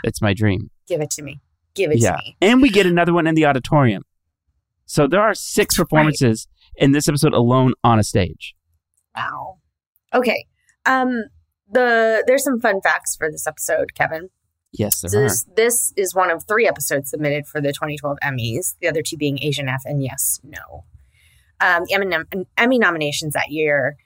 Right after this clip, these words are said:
Speaker 2: were Outstanding Guest Actress for Dot, Outstanding Makeup for a Single Camera Series, the Outstanding Cinematography for a Single Camera Series. Wow.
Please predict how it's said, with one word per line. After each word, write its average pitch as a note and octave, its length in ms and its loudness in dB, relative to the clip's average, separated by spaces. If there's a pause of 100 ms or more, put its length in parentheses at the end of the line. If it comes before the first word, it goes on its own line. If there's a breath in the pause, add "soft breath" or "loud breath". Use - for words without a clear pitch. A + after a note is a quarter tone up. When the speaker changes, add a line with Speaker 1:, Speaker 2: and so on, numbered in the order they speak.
(240)
Speaker 2:
were E3 240 2
Outstanding E3 400 -2
Guest D3+ 380 -2
Actress - 300 -4
for D3 100 -4
Dot, D#3 640 0 (320)
Outstanding E3+ 340 0
Makeup D#3+ 520 0 (180)
for E3 500 2
a E3 80 -4
Single E3 340 -2
Camera D3 280 -2
Series, B3 680 0
the F3 140 -2
Outstanding E3 460 -2
Cinematography G3 920 0
for B3 160 0
a B3 60 0
Single B3 340 0
Camera B3 220 -2
Series. A#3+ 520 -2
Wow. - 300 -4